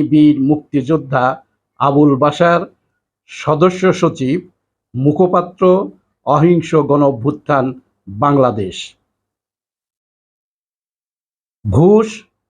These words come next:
দুর্নীতি, দুর্বৃত্তায়নের মাধ্যমে দেশের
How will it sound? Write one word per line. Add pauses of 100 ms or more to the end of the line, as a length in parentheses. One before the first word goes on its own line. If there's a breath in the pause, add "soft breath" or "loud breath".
(200)
দুর্নীতি,
দুর্বৃত্তায়নের
মাধ্যমে (960)
দেশের